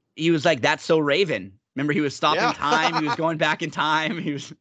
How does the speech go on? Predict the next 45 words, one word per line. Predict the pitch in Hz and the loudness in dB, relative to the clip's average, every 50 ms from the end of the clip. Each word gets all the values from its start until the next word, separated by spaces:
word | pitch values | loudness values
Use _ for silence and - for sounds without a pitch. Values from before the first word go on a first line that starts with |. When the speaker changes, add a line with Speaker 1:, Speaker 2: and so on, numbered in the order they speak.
| 110 127 147 139 - | -20 -20 -20 -10 -4
Speaker 1:
he | - | -4
had | 165 156 | -4 -2
the | 156 143 | -2 -2
red | 143 151 151 151 | 0 2 2 2
eye. | 139 143 151 156 156 160 | 2 4 4 2 2 2
He | 160 | 0
was, | 156 143 | -2 -4
like, | 127 120 | -6 -10
bleeding | 113 131 135 147 151 151 151 151 | -10 -6 -4 -4 -2 -2 -4 -6
from | 143 156 151 151 | -4 -4 -4 -2
the | 147 143 | -2 -2
eyes. | 123 127 139 143 147 147 147 151 156 151 143 156 170 _ _ _ _ _ | -2 0 0 0 0 0 -2 -2 -4 -6 -10 -16 -20 _ _ _ _ _
Um, | - 147 135 127 117 113 110 107 104 98 - _ _ _ _ _ _ _ _ _ _ - | -8 -6 -4 -2 -2 -2 -4 -4 -6 -10 -14 _ _ _ _ _ _ _ _ _ _ -8
Speaker 2:
Yeah, | 113 110 110 113 113 110 | -6 -4 -2 -2 -2 -2
this | 120 143 | -2 -2
Speaker 1:
we | 151 151 160 160 | -2 -4 -4 -2
Speaker 2:
poor | 156 147 135 120 | -2 -2 -2 -2
guy. | 110 123 120 120 120 113 | -2 -2 0 0 -2 -4
We | 120 135 131 | -6 -8 -8
just, | 127 131 117 - - _ - 120 | -6 -8 -10 -10 -14 _ -12 -8
but | 131 127 | -8 -6
we | 135 143 143 | -6 -4 -2
don't | 143 135 131 | -2 -2 -2
know | 127 123 120 | -2 -2 -2
what | 120 113 - | -2 -4 -6
to | 110 | -8
do | 104 110 107 104 | -10 -10 -10 -8
with | 101 107 | -8 -8
him. | 107 101 101 92 _ _ _ _ _ _ _ - | -8 -8 -8 -10 _ _ _ _ _ _ _ -12
Speaker 1:
I | 101 104 | -10 -10
know. | 101 101 95 98 95 90 - | -10 -10 -10 -12 -12 -12 -12
They've | 104 110 107 | -12 -12 -10
tried | - - 113 104 98 | -6 -4 -4 -4 -4
a | 98 | -6
few | 98 107 107 104 | -8 -8 -6 -6
different | 98 95 107 92 90 | -6 -6 -8 -12 -10
times. | - 104 98 98 98 98 90 - - | -8 -8 -6 -6 -6 -8 -6 -2 0
Speaker 2:
I | 214 208 | 0 2
don't | 202 - | 0 0
mind | 208 202 196 180 165 | -2 -4 -6 -6 -6
him | 202 196 175 | -6 -6 -4
losing | 151 156 175 190 165 165 190 185 | -2 -2 -2 -2 -2 -6 -8 -6
in | 185 185 | -4 -4
that | 185 185 180 | -2 -4 -4
spot, | - _ - 170 175 180 180 | -6 _ -2 -2 -2 -2 -2